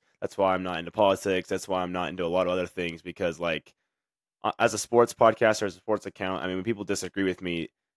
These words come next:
you're not, like, taking shots at my family or, like, my manlyhood or something. You're just like, "Dude, this is a stupid list," and I'm like, "Facts." That's just how it is. Like, it's not personal. It's just sports. It's not personal. Um, yes.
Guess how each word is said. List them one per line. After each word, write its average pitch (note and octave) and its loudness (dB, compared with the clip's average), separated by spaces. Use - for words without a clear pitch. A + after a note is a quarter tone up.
you're G#2 -2
not, G#2 2
like, F2 0
taking F2+ -6
shots F#2+ 0
at - -16
my E2+ -8
family F2+ 0
or, E2 -2
like, D#2+ -6
my F2+ 0
manlyhood F2+ 0
or E2 -4
something. D#2+ -6
You're F2 -2
just E2+ -4
like, E2 -4
"Dude, F#2 4
this F2+ -2
is E2+ -8
a E2+ -4
stupid E2+ -4
list," E2+ 0
and E2+ -8
I'm E2 -4
like, D2+ -6
"Facts." - -6
That's - -6
just A2+ -4
how G#2 8
it F#2 4
is. E2 -2
Like, F2+ -2
it's G2+ -4
not G#2 2
personal. E2+ -2
It's F2+ -14
just F#2 -6
sports. D2+ -6
It's - -14
not F#2 0
personal. D2+ -10
Um, G2 2
yes. - 0